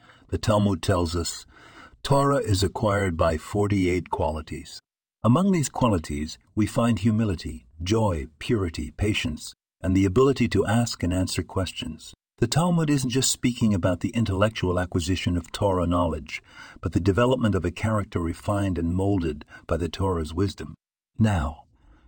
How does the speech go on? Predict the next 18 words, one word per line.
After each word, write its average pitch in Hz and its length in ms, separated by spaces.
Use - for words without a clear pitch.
let's 135 260
translate 135 600
this 131 280
into 120 260
our 104 100
daily 107 380
lives. 80 640
We 98 140
must 101 160
strive 113 460
to 110 120
embody 104 440
these 101 200
qualities 104 640
in 95 120
our 92 180
everyday 101 640
interactions, 85 920